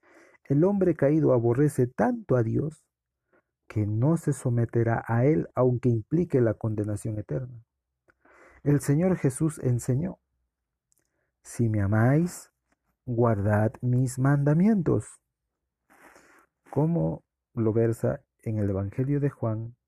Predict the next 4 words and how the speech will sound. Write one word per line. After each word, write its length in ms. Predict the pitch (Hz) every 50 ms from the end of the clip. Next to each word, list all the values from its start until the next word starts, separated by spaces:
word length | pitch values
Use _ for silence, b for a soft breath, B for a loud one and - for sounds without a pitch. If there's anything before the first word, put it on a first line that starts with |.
| _ _ _ _ _ _ _ _ _
capítulo 440 | - 110 - 113 110 117 113 120 117
catorce, 480 | - 113 - 113 104 104 - - 110
versículo 580 | 104 101 101 113 - - - - - 92 98 104
quince. 600 | - 170 170 160 151 127 - - 107 104 107